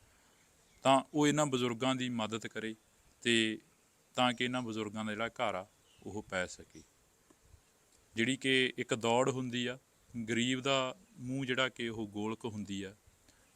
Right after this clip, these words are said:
ਜਿਹੜੀ, ਅਹ, ਅਪੀਲ ਕਰਦੇ ਹਾਂ ਕਿ ਜਿੰਨੀ ਵੱਧ ਤੋਂ ਵੱਧ ਮਦਦ ਹੋ ਸਕਦੀ ਹੈ ਇਹਨਾਂ ਬਜ਼ੁਰਗਾਂ ਦੀ ਕੀਤੀ ਜਾਵੇ,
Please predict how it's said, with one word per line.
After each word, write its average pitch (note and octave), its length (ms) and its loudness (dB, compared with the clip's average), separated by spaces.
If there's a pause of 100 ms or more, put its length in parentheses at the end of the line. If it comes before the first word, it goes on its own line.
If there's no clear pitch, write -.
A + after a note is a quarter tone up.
(120)
ਜਿਹੜੀ, C3 360 0 (480)
ਅਹ, A#2 560 -2
ਅਪੀਲ B2 280 0
ਕਰਦੇ B2+ 320 0
ਹਾਂ B2+ 100 -2
ਕਿ B2+ 140 -8
ਜਿੰਨੀ B2 380 -4
ਵੱਧ C#3 200 -2
ਤੋਂ C#3+ 160 -2
ਵੱਧ C3+ 160 -2
ਮਦਦ A2+ 300 -8
ਹੋ G#2+ 180 -8
ਸਕਦੀ G2 220 -8
ਹੈ G#2 40 -6
ਇਹਨਾਂ A2+ 160 -8
ਬਜ਼ੁਰਗਾਂ G2 360 -10
ਦੀ G2 60 -14
ਕੀਤੀ G2 320 -12
ਜਾਵੇ, F#2 300 -8